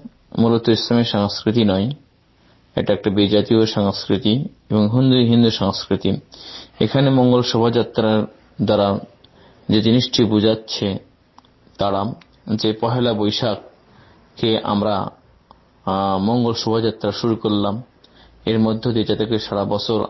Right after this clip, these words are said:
আমাদের মঙ্গল অতিবাহিত হয়, আমাদের জীবনের সর্বাঙ্গীন ক্ষেত্রে সফলতা, সমৃদ্ধি ঘটে, এটা তাদের উদ্দেশ্য। এবং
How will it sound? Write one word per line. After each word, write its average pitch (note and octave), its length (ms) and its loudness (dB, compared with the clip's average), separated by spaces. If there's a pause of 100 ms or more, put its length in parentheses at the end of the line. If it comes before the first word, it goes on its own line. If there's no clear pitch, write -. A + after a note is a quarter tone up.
আমাদের G2 400 -2
মঙ্গল G2+ 460 0 (260)
অতিবাহিত G#2 480 -2
হয়, A#2 240 -4 (640)
আমাদের A2 420 0
জীবনের A2+ 380 0
সর্বাঙ্গীন G#2 720 0
ক্ষেত্রে G#2+ 500 -2 (600)
সফলতা, G#2 720 -2 (640)
সমৃদ্ধি G#2+ 840 0 (840)
ঘটে, A#2 460 -2 (840)
এটা A#2+ 160 0
তাদের A2 200 0
উদ্দেশ্য। - 500 -2 (100)
এবং C3 400 0